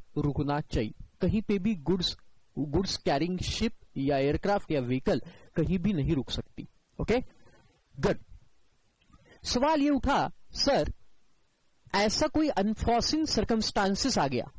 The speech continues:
जैसे मान के चलो कोई तूफान आ गया या फिर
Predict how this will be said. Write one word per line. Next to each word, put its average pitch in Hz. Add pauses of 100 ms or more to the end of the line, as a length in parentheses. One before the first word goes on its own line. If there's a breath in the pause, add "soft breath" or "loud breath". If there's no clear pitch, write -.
(140)
जैसे 160 (460)
मान 269
के 220
चलो 208 (340 loud breath)
कोई 214
तूफान 226
आ 165
गया 127 (800)
या 131
फिर -